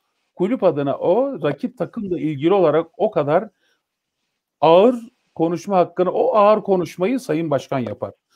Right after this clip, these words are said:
Daha da ağırını yapar. Dönüp, e, Sayın Ünal Aysal dönemine, e, bakmalarını salık veririm sadece. Nasıl tavır alındığını, o karanlık geceden nasıl kupa alınıp gelindiğini,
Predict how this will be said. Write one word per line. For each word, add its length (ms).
Daha 240
da 100
ağırını 360
yapar. 360
Dönüp, 380
e, 840
Sayın 540
Ünal 300
Aysal 460
dönemine, 560
e, 340
bakmalarını 880
salık 380
veririm 280
sadece. 640
Nasıl 440
tavır 280
alındığını, 800
o 340
karanlık 480
geceden 720
nasıl 400
kupa 260
alınıp 440
gelindiğini, 720